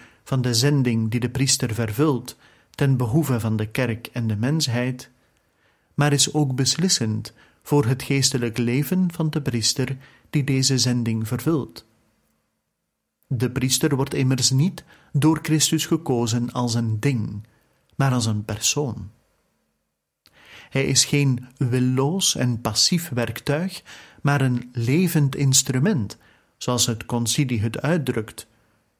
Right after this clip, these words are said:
juist daar waar het spreekt over de plicht om naar de volmaaktheid te streven.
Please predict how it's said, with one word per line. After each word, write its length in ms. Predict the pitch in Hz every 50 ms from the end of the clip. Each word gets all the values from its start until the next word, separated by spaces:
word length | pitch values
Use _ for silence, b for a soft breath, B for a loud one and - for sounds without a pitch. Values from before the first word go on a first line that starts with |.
| _
juist 420 | - 127 127 127 127 113 - 131 120
daar 280 | 135 131 139 135 123
waar 200 | 117 123 117 113
het 160 | 110 117 113 -
spreekt 480 | - - - 143 120 120 123 - -
over 320 | - 135 127 123 - 120 113
de 100 | 131 127
plicht 560 | - - 190 214 202 - - - - - B B B B B B B
om 180 | - 135 127
naar 220 | 120 127 123 127 117
de 100 | 120 117
volmaaktheid 800 | 107 117 120 117 117 117 127 131 131 - - 110 110 110 110
te 60 | - 123
streven. 760 | - - - - 135 143 147 135 123 - 117 117 110 110